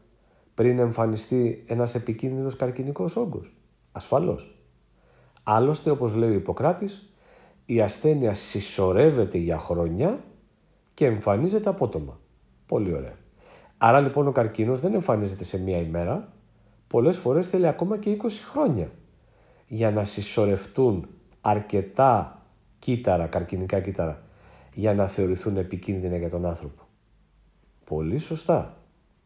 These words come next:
Άρα, λοιπόν, καθ' όλη αυτή τη συσσόρευση τοξινών,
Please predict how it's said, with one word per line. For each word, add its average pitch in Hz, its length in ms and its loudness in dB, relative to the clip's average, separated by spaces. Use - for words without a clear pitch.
Άρα, 165 300 6
λοιπόν, 185 540 2
καθ' - 380 2
όλη 196 320 6
αυτή 180 280 0
τη 185 120 -2
συσσόρευση 170 600 2
τοξινών, 151 600 0